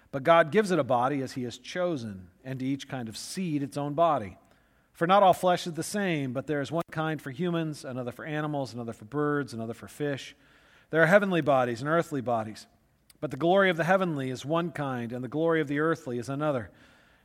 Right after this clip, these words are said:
There is one glory of the sun, and ano-, another of the moon, and another glory of the stars. For stars differ, a star differs from star in glory.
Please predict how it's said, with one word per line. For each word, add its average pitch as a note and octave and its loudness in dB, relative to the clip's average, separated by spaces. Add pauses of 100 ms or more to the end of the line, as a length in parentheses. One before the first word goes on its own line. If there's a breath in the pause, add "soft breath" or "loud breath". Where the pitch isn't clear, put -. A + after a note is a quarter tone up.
(120)
There C#3 -2
is C#3+ -2
one F3+ 2
glory F3 6
of E3 0
the D#3 -2
sun, D3+ 0
and C#3 -8
ano-, D#3+ 0
another E3 2
of D3+ 2
the D3+ 0
moon, D3+ -2
and C#3+ -6
another D#3 2 (120)
glory D#3+ 2
of D3+ 0
the C#3 -6
stars. C3 2 (220 loud breath)
For D#3+ -2
stars D#3 2 (380 loud breath)
differ, D3+ 0 (180)
a D3 -12
star F3 4
differs D#3 -2
from D3 -8
star C#3+ 2
in D#3 -6
glory. D3 0